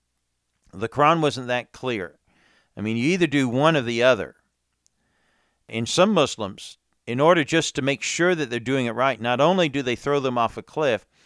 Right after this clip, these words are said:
but they stone them at the end, just to be sure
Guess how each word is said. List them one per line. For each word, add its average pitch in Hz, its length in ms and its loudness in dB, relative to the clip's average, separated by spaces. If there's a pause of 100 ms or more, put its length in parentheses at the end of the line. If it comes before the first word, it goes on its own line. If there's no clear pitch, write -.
(320)
but 123 120 -2
they 117 120 -4
stone 147 400 0
them 92 280 -6 (420)
at 113 180 -4
the 107 200 -8
end, 80 260 -8
just - 340 -6
to 98 60 -18
be 92 120 -10
sure - 380 -12